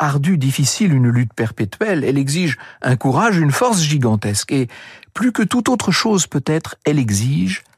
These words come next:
la confiance en soi. Sans cette confiance, nous sommes semblables à des bébés dans leur berceau. Et comment pouvons-nous faire naître cette qualité impondérable et cependant précieuse ?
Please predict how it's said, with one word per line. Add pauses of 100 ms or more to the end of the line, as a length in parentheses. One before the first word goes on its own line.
(140)
la (180)
confiance
en
soi. (720)
Sans
cette
confiance,
nous
sommes
semblables
à
des
bébés
dans
leur
berceau.
Et (320)
comment
pouvons-nous
faire
naître
cette
qualité
impondérable
et
cependant
précieuse ?